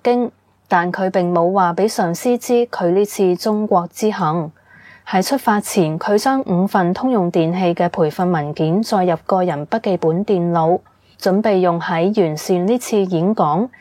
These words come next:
但佢冇特登同任何人分享呢啲文件。跟住一件奇怪嘅事就發生啦，我從一開始就好難放出幻燈片。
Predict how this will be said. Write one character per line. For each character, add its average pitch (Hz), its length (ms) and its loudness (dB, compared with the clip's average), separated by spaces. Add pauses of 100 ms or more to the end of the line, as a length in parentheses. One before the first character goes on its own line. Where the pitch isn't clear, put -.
(220)
但 165 220 -2
佢 170 200 -2
冇 170 280 0
特 170 180 -2
登 240 240 0
同 156 300 -2
任 170 200 0
何 165 200 0
人 156 260 -2
分 247 260 0
享 196 320 2
呢 220 120 2
啲 233 120 0
文 156 240 -2
件。 165 400 0 (300)
跟 220 220 0
住 214 160 -2
一 196 160 0
件 180 280 -2
奇 170 260 -2
怪 208 260 0
嘅 214 100 0
事 185 300 0
就 165 200 0
發 180 220 -2
生 208 300 -2
啦， 190 200 2 (440)
我 226 180 0
從 175 260 0
一 214 80 0
開 262 300 0
始 196 260 0
就 202 200 0
好 175 160 -2
難 180 340 0
放 196 300 -2
出 233 200 -4
幻 175 240 -2
燈 233 220 0
片。 208 400 2